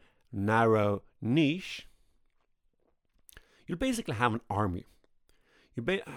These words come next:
have an, uh, army of hardcore fans in your niche, and you'll be able to build and grow the connection with them. So if you do this in the right way, and that means giving loads and loads of value,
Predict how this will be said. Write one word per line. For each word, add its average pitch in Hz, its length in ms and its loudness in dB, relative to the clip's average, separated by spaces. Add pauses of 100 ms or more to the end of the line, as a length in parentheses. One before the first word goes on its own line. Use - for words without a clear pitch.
have 185 220 -4
an, 156 200 -4
uh, 131 260 2 (280)
army 143 500 4
of - 420 -6 (380)
hardcore 147 800 0
fans 113 500 0
in 110 120 -6
your 104 200 -4
niche, 101 640 -6 (360)
and 127 140 -2
you'll 127 140 2
be - 160 -6
able 131 300 -2 (100)
to 113 200 -4 (600)
build 135 480 0 (760)
and 123 400 -2
grow 120 640 4
the 92 140 -6
connection - 680 -4 (360)
with 98 380 -4
them. - 240 -12 (1000)
So - 100 -12
if 151 140 -8
you 233 60 0
do 240 280 0
this 180 220 4
in 135 80 -2
the 110 80 0
right 117 320 0
way, 104 380 -4
and 117 160 -10
that 113 260 -2
means 104 400 -6
giving 107 380 -2
loads 110 540 0
and 101 260 -4
loads 104 400 0
of - 180 -10
value, 101 500 -8